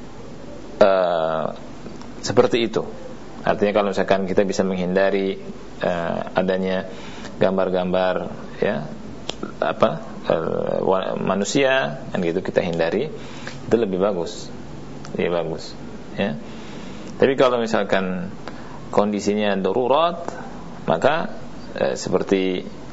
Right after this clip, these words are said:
apa yang kita lihat dari fatwa dari Syekh Muhammad bin Shalih Al-Utsaimin rahimahullahu taala, sesuatu yang memang kita tidak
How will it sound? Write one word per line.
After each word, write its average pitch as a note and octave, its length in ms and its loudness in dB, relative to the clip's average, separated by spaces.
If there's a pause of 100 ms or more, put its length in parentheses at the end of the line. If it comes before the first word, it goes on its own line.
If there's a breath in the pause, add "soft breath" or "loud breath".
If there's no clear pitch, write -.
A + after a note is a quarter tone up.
(100)
apa F#2+ 240 6
yang F#2 160 2
kita F2 400 4
lihat A#2+ 480 -2
dari F2 480 2 (640 loud breath)
fatwa - 320 6
dari F2 160 0
Syekh - 160 0
Muhammad F2+ 400 0
bin E2 80 -6
Shalih E2+ 240 2
Al-Utsaimin F#2 320 0
rahimahullahu E2+ 640 0
taala, A2+ 480 2
sesuatu - 400 0
yang F2+ 160 2
memang F#2 240 0
kita F#2+ 240 4
tidak F#2 160 2